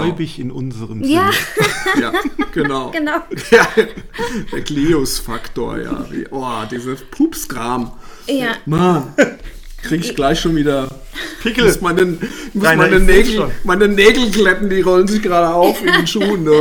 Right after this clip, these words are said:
Speaker 3: Oh, ey, unglaublich.
Speaker 2: Ja, was,
Speaker 3: Ja, aber
Speaker 2: was,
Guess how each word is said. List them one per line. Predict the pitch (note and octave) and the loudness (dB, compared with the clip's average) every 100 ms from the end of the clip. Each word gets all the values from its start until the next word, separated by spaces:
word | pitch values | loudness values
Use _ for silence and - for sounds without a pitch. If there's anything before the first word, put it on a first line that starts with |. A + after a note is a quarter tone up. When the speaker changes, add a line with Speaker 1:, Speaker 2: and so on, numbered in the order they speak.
| D#3 | 4
Speaker 3:
Oh, | - C3+ C3 D3+ C#3 - A2 - - - | -2 -4 -2 -2 -2 -4 -6 -8 -10 -6
ey, | C3+ C#3 | -4 -4
unglaublich. | C#3+ C#3 C3 B2 A#2 A2+ - - - - - - - - - C#4+ | -4 -4 -4 -4 -4 -8 -8 -16 -16 -14 -14 -16 -18 -16 -12 -4
Speaker 2:
Ja, | A3+ | 0
was, | C4 C4 | 0 2
Speaker 3:
Ja, | E3+ | 4
aber | F#3+ | 4
Speaker 2:
was, | F#3 | 2